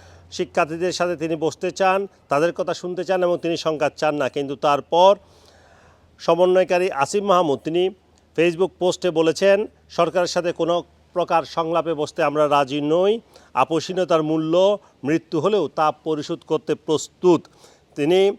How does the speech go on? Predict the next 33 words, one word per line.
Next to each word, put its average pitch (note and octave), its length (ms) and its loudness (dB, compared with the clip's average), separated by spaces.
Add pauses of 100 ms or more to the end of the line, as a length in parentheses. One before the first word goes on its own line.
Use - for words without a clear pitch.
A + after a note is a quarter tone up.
(420)
দুপুর G3 420 0 (160)
পৌনে D#3+ 260 2
দুটার D#3 300 -2
দিকে D#3+ 300 -4
Facebook-এ, E3+ 500 -2 (400)
আহ, C3+ 300 -2
এই D3 120 -2
পোস্ট D#3+ 280 -6
দেন F#3 140 -2
এবং F3+ 220 0
তিনি E3+ 160 -4
সেখানে F3 260 -4
আরও E3 160 0
বলেছেন, F3+ 400 -4
যখন D#3+ 280 -4
ডিবি D3 320 -6
অফিসে D#3+ 340 -8
তারা D#3+ 200 -2
বন্দী D3+ 280 -4
ছিলেন F#3+ 240 -6
তখনও E3 380 -4 (300)
গণভবনে D3+ 560 2
নিয়ে D3+ 200 -2
যাওয়ার C#3+ 220 0
পরিকল্পনা C#3+ 540 -2
ছিল, F3 220 -6
কিন্তু D3+ 220 -6
তাদের C#3 260 -2
অনশনের C#3+ 520 -2
কারণে C3+ 240 -4
সেটি C3+ 320 -6 (280)
সম্ভব C3+ 480 0
হয়নি। F#3 760 0